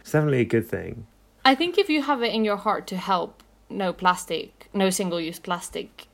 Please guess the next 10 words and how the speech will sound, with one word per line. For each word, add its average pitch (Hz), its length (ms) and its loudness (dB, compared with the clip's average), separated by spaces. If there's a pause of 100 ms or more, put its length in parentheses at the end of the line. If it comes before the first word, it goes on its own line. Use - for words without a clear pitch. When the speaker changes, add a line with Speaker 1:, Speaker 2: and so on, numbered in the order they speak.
Speaker 2:
use, 160 480 -8 (400)
<laughs> - 340 -8
Speaker 1:
<laughs> - 320 -16
Speaker 2:
instead 240 340 2
of 269 120 0
just, - 420 -2 (1120)
'cause 277 200 6
I 302 100 2
think 403 220 0
pl-, - 240 -6